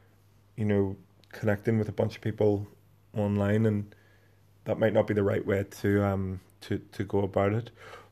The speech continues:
But one other app that really does help with time, and I don't see any problem with it at all, because I don't see any value in sitting in the, in, in value in the journey waiting for a taxi. It's Uber. Uber, the Uber app just changed things about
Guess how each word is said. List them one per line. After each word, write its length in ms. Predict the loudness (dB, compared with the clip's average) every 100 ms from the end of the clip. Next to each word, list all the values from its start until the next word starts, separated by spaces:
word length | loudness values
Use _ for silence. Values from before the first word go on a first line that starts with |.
| 2
But 200 | 4 8
one 240 | 8 10
other 280 | 8 10 10
app 280 | 8 4 2
that 140 | 2
really 320 | 6 6 6
does 280 | 6 4 4
help 260 | 4 2 2
with 140 | -4
time, 340 | -2 0 0 2
and 80 |
I 40 | 2
don't 160 | 0
see 200 | 0 -2 2
any 180 | 2 2
problem 340 | 4 4 4
with 140 | 2
it 100 | 0
at 80 | 4
all, 240 | 8 8 6
because 480 | 2 -2 -2 -4 -8
I 80 | -2
don't 260 | 0 0
see 180 | 0 2
any 360 | 4 2 0 -4 -2
value 500 | 0 2 2 2 2
in 260 | 0 -4 -10 -20 -20 _ _
sitting 360 | -4 0 2 2
in 160 | 2 2
the, 260 | 2 0 -6 -16 _
in, 260 | -6 -6 -6 -2
in 240 | -2 -2 2
value 260 | 6 8 8
in 80 | 6
the 80 | 6
journey 380 | 6 6 6
waiting 260 | 6 4 4
for 140 | 0
a 40 | -4
taxi. 520 | -2 -4 0 -2 0
It's 280 | -2 -6 -6 4
Uber. 440 | 6 6 4 2 -6 -20 _
Uber, 300 | 2 4 2
the 140 | 4 4
Uber 300 | 4 6 4
app 260 | 2 -4
just 300 | -8 -8 -8 -10
changed 500 | -4 0 2 0 0
things 300 | 0 0 -2
about 240 | -4 -6